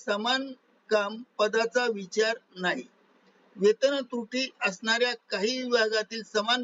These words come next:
पद समान काम तसेच समान सेवा प्रवेश असून देखील सुधारित वेतन श्रेणी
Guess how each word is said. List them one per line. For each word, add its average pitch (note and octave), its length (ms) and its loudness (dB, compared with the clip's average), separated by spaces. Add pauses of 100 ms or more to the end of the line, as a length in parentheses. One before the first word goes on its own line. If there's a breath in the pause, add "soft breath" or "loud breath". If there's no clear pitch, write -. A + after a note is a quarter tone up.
(120)
पद F#3+ 160 2 (600)
समान A#3+ 320 0
काम G#3+ 360 -2 (200)
तसेच A#3+ 360 0
समान A#3 540 0
सेवा G#3+ 280 4
प्रवेश G3+ 400 -2 (140)
असून A#3+ 280 0
देखील G#3+ 360 0
सुधारित A3+ 520 -2
वेतन G#3+ 420 2
श्रेणी F3+ 320 -6